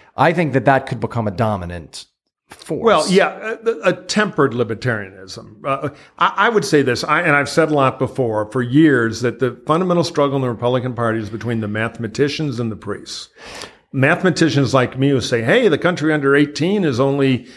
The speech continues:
Speaker 2: you know, fifty-five, fifty-seven percent Caucasian, and we don't get any other votes. The future looks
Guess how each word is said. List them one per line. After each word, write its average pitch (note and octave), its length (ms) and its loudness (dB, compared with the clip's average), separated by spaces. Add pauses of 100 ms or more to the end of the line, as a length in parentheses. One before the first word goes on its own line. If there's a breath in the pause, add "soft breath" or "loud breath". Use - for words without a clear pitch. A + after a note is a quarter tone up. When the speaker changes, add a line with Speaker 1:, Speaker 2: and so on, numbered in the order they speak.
(160 loud breath)
Speaker 2:
you D3 120 2
know, C3+ 160 4
fifty-five, C#3 880 2
fifty-seven C#3+ 720 2
percent C3 400 -2
Caucasian, C3 640 0
and A#2+ 80 0
we D#3+ 60 4
don't D3+ 160 2
get C#3+ 200 4
any C3+ 200 0
other B2+ 140 0
votes. D#3+ 400 0
The C3+ 100 0
future D#3 420 0
looks C3 380 -2